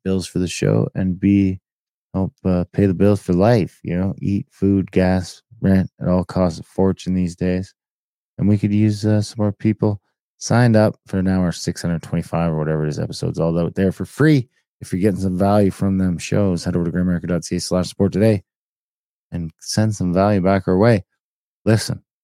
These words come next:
we also got the audiobook podcast we were talking about. You can go check that out. If you like, you can sign up there. That ends up in the same bank. You can head over to, uh, Grimerica Outlawed.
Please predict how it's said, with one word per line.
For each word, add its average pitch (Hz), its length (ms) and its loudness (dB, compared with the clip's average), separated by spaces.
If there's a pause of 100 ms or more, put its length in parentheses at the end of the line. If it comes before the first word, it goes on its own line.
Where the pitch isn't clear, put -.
(140)
we 85 80 -2
also 90 200 -2
got 82 100 -2
the - 160 -12
audiobook 95 460 2
podcast 92 500 0
we 92 60 0
were - 20 -2
talking 92 340 0
about. 87 120 2
You 71 60 -2
can 73 60 -6
go 76 120 -4
check - 320 -6
that 87 240 2
out. 87 240 2
If - 160 -12
you 76 80 -4
like, 80 140 0
you 69 120 -6
can - 100 -10
sign 78 280 -6
up 71 140 -8
there. 78 420 -2 (100)
That 80 300 0
ends 82 260 -4
up 80 160 -2
in 80 80 -2
the 76 80 -2
same 78 440 0
bank. 85 360 2 (640)
You 95 140 -2
can 85 40 0
head 87 100 2
over 95 100 4
to, 90 220 2
uh, 87 280 -2
Grimerica 95 460 0
Outlawed. 98 500 0